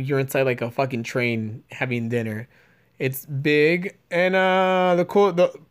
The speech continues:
the only probably cool thing about it is that it's haunted, 'cause, uh, the guy working there was telling us stories about it.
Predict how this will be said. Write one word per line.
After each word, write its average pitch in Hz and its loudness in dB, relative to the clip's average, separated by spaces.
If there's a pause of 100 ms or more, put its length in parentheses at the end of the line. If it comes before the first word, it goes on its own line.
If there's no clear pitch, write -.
the 190 2
only 254 4
probably 226 4
cool 185 2
thing 175 0
about 175 4
it 175 4
is 139 2
that 135 4
it's 127 -2
haunted, 160 -2 (920)
'cause, 131 0
uh, 120 2
the 120 0
guy 123 2
working 123 0
there 131 2
was 120 -4
telling 120 -2
us 113 -6
stories 117 -4
about 127 0
it. 135 0